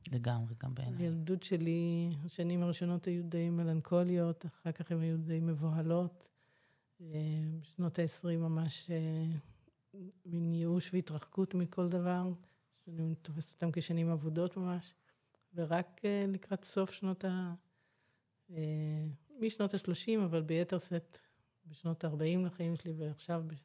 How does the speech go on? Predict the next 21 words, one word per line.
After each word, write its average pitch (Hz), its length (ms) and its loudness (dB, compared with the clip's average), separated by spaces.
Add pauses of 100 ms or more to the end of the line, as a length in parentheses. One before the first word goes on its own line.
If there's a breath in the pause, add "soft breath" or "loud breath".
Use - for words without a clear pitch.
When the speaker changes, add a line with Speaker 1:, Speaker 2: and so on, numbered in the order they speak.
(140)
Speaker 2:
כשאני 160 300 -8
בת 156 120 -8
חמישים 165 360 -6
ושש, 190 320 -4 (680 soft breath)
אה, 160 60 -14 (920)
אני 165 100 -12
מרגישה 156 280 -10
שאז 170 440 0
התחלתי 175 520 -4 (500)
בסוף 175 800 -4
שנות 185 220 0
השלושים 175 460 0
לה-, 156 80 2 (340)
ממש 156 320 -2
לחיות. 156 500 -4 (360 loud breath)
Speaker 1:
והכתיב-, 135 640 2
זה 147 140 6
שאת 202 240 4
מוציאה 147 640 4
את 165 80 0
זה, 160 100 0